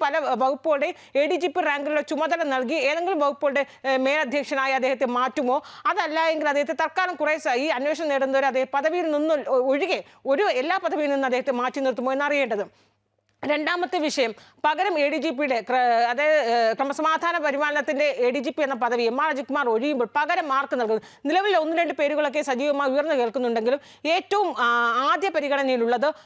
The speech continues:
ഏ, ഡി എച്ച്, അതായത് ക്രൈംബ്രാഞ്ചിന്റെ മേധാവിയായിരിക്കുന്ന ക്രൈംബ്രാഞ്ചിന്റെ ചുമതലയുള്ള, ആ, എച്ച് വെങ്കടേഷ് തന്നെയാണ്. കാരണം മുഖ്യമന്ത്രിയുമായി മുത-, ഓ, ആഭ്യന്തര വകുപ്പുമായും ഒക്കെ ഏറ്റവും കൂടുതൽ അടുപ്പം സൂക്ഷിക്കുന്ന, ഏറ്റവും കൂടുതൽ അടുപ്പമുള്ള ഒരു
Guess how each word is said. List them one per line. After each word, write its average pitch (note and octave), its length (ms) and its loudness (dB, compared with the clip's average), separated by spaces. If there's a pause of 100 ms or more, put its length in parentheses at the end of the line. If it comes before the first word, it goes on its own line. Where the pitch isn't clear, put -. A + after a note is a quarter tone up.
(140)
ഏ, B3+ 140 4
ഡി A3 140 -2
എച്ച്, C#4 260 0
അതായത് C4+ 540 2
ക്രൈംബ്രാഞ്ചിന്റെ D4+ 500 -2
മേധാവിയായിരിക്കുന്ന B3+ 800 -2
ക്രൈംബ്രാഞ്ചിന്റെ C4 520 -2
ചുമതലയുള്ള, A#3 520 0 (260)
ആ, A#3+ 100 2
എച്ച് C4+ 240 -2
വെങ്കടേഷ് C4 460 0
തന്നെയാണ്. A3+ 360 0
കാരണം C4 380 -2
മുഖ്യമന്ത്രിയുമായി C4 760 0
മുത-, A#3 180 0
ഓ, A#3 320 2
ആഭ്യന്തര B3 420 0
വകുപ്പുമായും A#3+ 480 0
ഒക്കെ B3+ 160 -2 (240)
ഏറ്റവും E4+ 240 0
കൂടുതൽ D4 140 2
അടുപ്പം C#4 460 -2
സൂക്ഷിക്കുന്ന, B3+ 360 -4
ഏറ്റവും C#4+ 300 0
കൂടുതൽ D#4 160 2
അടുപ്പമുള്ള C4 640 0
ഒരു A#3+ 160 0